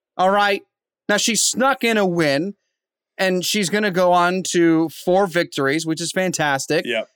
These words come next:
Speaker 1: But you're not helping. You're not helping. And on behalf of everyone that has you,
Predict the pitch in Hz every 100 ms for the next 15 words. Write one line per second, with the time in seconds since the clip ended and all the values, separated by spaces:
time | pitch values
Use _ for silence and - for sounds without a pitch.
0 | _ 170 131 294 370 254 226 285 156 98
1 | - - _ _ _ _ - 240 320 320
2 | 226 226 233 160 101 - _ _ _ _
3 | _ 185 220 202 185 262 349 208 254 254
4 | 226 165 156 151 127 131 180